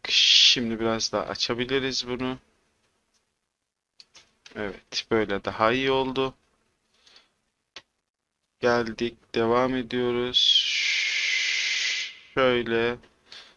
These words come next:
ince bir ayar verebiliriz. Buna gerek yok.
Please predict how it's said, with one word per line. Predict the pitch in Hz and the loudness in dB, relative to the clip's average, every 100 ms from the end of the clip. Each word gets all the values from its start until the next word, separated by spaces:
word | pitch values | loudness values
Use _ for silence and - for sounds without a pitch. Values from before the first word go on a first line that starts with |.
| _ _ _ | _ _ _
ince | 120 120 117 117 107 | -6 -4 -4 -6 -4
bir | 110 - | -6 -6
ayar | 104 104 101 120 | -4 0 0 0
verebiliriz. | 127 127 127 127 123 127 123 - - - | 0 0 -2 -2 -4 -4 -4 -4 -4 -6
Buna | 107 104 | -6 -4
gerek | 98 98 95 - - | -4 -6 -8 -6 0
yok. | 123 127 - - | 0 -2 -10 -20